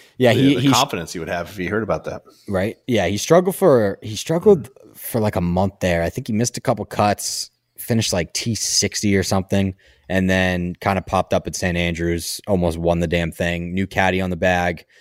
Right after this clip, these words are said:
Speaker 1: But this place just kinda screams, like, Cameron Young. Like, distance helps a lot around here. He seems to just hit the ball to fifteen feet on every single hole, and if he makes the putt, he makes birdie.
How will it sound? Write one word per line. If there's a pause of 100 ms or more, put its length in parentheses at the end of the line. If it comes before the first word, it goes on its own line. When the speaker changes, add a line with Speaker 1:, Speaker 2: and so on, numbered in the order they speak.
(200)
Speaker 1:
But
this
place
just
kinda
screams,
like,
Cameron
Young.
Like,
distance (260)
helps
a
lot
around
here. (260)
He
seems
to
just
hit (440)
the
ball
to
fifteen
feet
on
every
single
hole,
and
if
he
makes
the
putt,
he
makes
birdie.